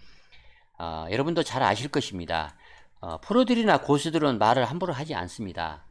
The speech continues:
아, 마찬가지로 함부로 남의 스윙을 평가하지도 않고 또 함부로 참견, 어, 하지, 예, 않습니다. 아, 여러분도, 어, 연습장에서 더 그 효율적으로 연습을 하고, 어, 남을 방해하지 않으려면,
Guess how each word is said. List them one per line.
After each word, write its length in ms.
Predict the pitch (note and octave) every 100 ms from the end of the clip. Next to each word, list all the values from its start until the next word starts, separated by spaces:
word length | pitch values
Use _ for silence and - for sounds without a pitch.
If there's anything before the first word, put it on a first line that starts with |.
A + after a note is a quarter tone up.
| - - - -
아, 140 | D#2
마찬가지로 560 | D#2+ G2+ D#3 D#3+ D3+ C3
함부로 340 | D#3 F#3+ F#3+
남의 320 | A#2 A2+ A#2
스윙을 400 | G#2+ F#3 E3 C3
평가하지도 560 | - E3+ E3 C3 E3+ D3+
않고 540 | G#2 - B2+ B2 B2 - -
또 160 | - G#2
함부로 540 | G#2+ C3 C3+ A#2 G2
참견, 520 | F#2+ - D#3+ D#3 C3 A#2 - - - -
어, 180 | E2+ E2
하지, 440 | - C#3 C#3 G#2+ - - -
예, 140 | F2
않습니다. 680 | D#2+ F2+ - G#2 F#2 E2+ D2 - _ _ _ -
아, 420 | E2+ D#2 D#2 E2
여러분도, 800 | G#2+ C3 C3 A#2+ A#2 C3+ - - _ _ _ _ - - _ -
어, 180 | F2+ E2+
연습장에서 720 | G#2 C3+ - D#3 B2+ A#2 F#2+
더 360 | - G#2 G2 F2
그 140 | F2+
효율적으로 500 | F2 E3+ G3 G3 D#3
연습을 380 | G#2 G#2+ G#2+ G2+
하고, 540 | F#2+ F#2+ G#2+ G#2 F#2 F2
어, 60 |
남을 280 | E2+ F2+ G2+
방해하지 580 | - G2 G#2+ F#2+ C3 C#3+
않으려면, 640 | F2 F#2+ G2 F#2 G#2 A#2+